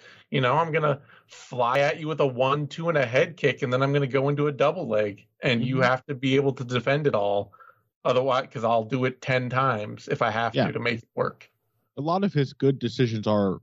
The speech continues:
Speaker 2: calculated risks because his
Speaker 1: Sure.
Speaker 2: technique is not great. So, like,
Speaker 1: Yeah.
Speaker 2: he'll give up position going for submissions. He will lunge at his opponent he-, face first. But,
Speaker 1: Yeah.
Speaker 2: um, yeah, he's, he's just a very,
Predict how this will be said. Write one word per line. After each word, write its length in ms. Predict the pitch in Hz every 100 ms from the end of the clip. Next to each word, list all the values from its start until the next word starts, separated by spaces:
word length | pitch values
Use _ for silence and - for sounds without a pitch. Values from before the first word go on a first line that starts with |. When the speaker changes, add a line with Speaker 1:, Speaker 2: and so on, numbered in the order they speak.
| -
Speaker 2:
calculated 680 | - 120 120 98 95 90 80
risks 600 | 98 110 127 - - -
because 380 | 98 107 95
his 120 | 98 95
Speaker 1:
Sure. 80 |
Speaker 2:
technique 480 | - 104 - 110 110
is 100 | 98 104
not 200 | 90 -
great. 400 | 110 117 87 -
So, 160 | - 95
like, 180 | 90 87
Speaker 1:
Yeah. 180 | - - _ _ _ _ _ _ _
Speaker 2:
he'll 80 | 131
give 220 | 107 107
up 140 | 123 -
position 440 | 101 101 113 117
going 220 | 101 104 98
for 100 | 95
submissions. 600 | 92 87 107 95 90 -
He 100 | 104
will 220 | 98 92
lunge 440 | 92 113 117 107
at 80 | 95
his 160 | 101 95
opponent 460 | 92 98 104 92 82
he-, 200 | 92 92
face 340 | - 110 104 -
first. 540 | - 117 101 107 -
But, 200 | 107 95 104
Speaker 1:
Yeah. 220 | 180 - - _ _ _ _ _ _ -
Speaker 2:
um, 500 | 95 98 101 107 104 -
yeah, 240 | 208 139
he's, 260 | 107 113 -
he's 260 | 110 113 110
just 220 | 101 117 120
a 40 |
very, 600 | 101 104 101 101 98 87